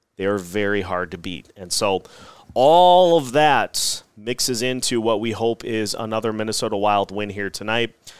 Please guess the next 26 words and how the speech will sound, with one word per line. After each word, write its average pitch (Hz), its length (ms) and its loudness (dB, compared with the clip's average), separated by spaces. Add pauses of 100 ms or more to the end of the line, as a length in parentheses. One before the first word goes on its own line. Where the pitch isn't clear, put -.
(160)
Of - 140 -10
course, - 340 0
we 123 100 0
will 113 120 2
have 113 180 2
you 110 80 -4
covered 107 400 -2
after 127 460 -2
the 113 100 -6
game 113 260 -2
with 110 200 -4
our 101 160 0
Locked 101 340 0
On 98 140 -6
Wild 87 320 -6
postcast, 135 640 -2 (400)
and 107 100 -8
make 110 120 -4
sure 110 160 -4
to 107 80 -4
check 107 300 -2
out 101 160 0
tomorrow's 101 500 -4
episode 104 560 -2
as 90 380 -6
well. 127 360 0